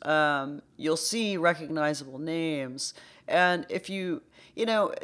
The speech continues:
and you probably shouldn't worry too much about bias. I was thinking about this, Brandon, you know, if you were asked to jury, um,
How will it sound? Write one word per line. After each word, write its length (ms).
and 260
you 80
probably 520
shouldn't 280
worry 240
too 160
much 180
about 360
bias. 580
I 60
was 160
thinking 320
about 260
this, 300
Brandon, 520
you 60
know, 220
if 200
you 220
were 180
asked 280
to 100
jury, 800
um, 640